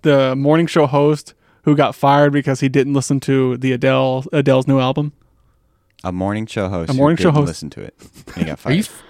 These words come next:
Speaker 3: that's, that's gotta be a joke.
Speaker 1: Okay.
Speaker 3: That's gotta be
Speaker 1: Let's,
Speaker 3: a joke.
Speaker 1: all right. So you're wondering. Everyone out there's like, "Huh? Nani? What
Speaker 2: Was
Speaker 1: the
Speaker 2: it,
Speaker 1: fuck?"
Speaker 2: did, were they interviewing
Speaker 1: Okay.
Speaker 2: her?
Speaker 1: A host, a T V host flew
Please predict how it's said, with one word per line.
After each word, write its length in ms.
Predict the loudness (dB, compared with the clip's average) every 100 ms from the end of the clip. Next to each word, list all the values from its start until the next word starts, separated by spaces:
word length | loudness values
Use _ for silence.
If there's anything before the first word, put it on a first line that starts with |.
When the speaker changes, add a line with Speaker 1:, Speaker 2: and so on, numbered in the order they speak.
| -8
Speaker 3:
that's, 300 | -4 -2 -2
that's 340 | -2 0 0
gotta 220 | -2 -2
be 120 | -2 -2
a 40 |
joke. 300 | 0 0 2
Speaker 1:
Okay. 280 | 2 2 2
Speaker 3:
That's 160 | 0
gotta 220 | 2 2 2
be 60 |
Speaker 1:
Let's, 140 | 2 0
Speaker 3:
a 40 |
joke. 180 | -2 2
Speaker 1:
all 160 | 4
right. 220 | 6 4 2
So 80 |
you're 240 | 4 6 6
wondering. 300 | 4 4 4
Everyone 360 | 4 4 4 6
out 160 | 4
there's 180 | 4 2
like, 120 | 0
"Huh? 220 | 0 -2 -2 -8
Nani? 440 | -6 -2 2 0 0 -2
What 140 | 0
Speaker 2:
Was 80 | 2
Speaker 1:
the 80 | 0
Speaker 2:
it, 40 |
Speaker 1:
fuck?" 140 | -2 -6 -12
Speaker 2:
did, 320 | -12 -10 -8
were 100 | -4
they 260 | -4 -6 -8
interviewing 400 | -2 0 0 0
Speaker 1:
Okay. 120 | -2 -4
Speaker 2:
her? 60 | _ _ _
Speaker 1:
A 120 | -4
host, 480 | 0 2 4 0 -4 -4
a 60 |
T 140 | 2 4
V 80 | 6
host 260 | 4 0
flew 460 | -2 2 4 2